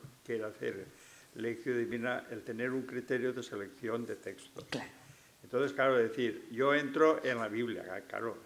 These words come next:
Speaker 1: en, en la Biblia hay setenta y dos libros.
Speaker 2: No, claro,
Speaker 1: Entonces,
Speaker 2: no, no,
Speaker 1: claro,
Speaker 2: yo, yo entro, yo entro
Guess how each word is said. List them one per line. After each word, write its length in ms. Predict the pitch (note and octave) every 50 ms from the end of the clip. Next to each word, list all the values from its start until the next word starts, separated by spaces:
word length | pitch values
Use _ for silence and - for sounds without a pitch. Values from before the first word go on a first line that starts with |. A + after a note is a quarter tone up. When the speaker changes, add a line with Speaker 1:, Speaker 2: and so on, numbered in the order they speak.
| -
Speaker 1:
en, 260 | G2+ G2 G2+ - - A#2+
en 60 | G2+
la 60 | G2
Biblia 320 | G2 G2 G#2 G2+ G#2+ A2+ A2
hay 220 | A2 A2 G#2+ G#2 - - - - - - - - - - - -
setenta 500 | - - - - - A2+ G#2 F#2+ G2 G2
y 40 | F#2+
dos 160 | F#2 F#2+ F#2 -
libros. 340 | F#2 F#2 G#2 B2 A#2+ A2+ -
Speaker 2:
No, 260 | D#3 D#3 D#3 D#3+ - -
claro, 360 | - - C3 A#2+ C#3+ D3+ -
Speaker 1:
Entonces, 120 | - - G#2+
Speaker 2:
no, 100 | A2 A#2+
no, 80 | B2
Speaker 1:
claro, 140 | - B2+ A2+
Speaker 2:
yo, 140 | D3+ D#3 - -
yo 120 | D3 D3+
entro, 400 | D3 D3+ D3 D3 E3 E3 E3 -
yo 100 | - D3+
entro 240 | D3+ D3+ D3+ D#3+ E3+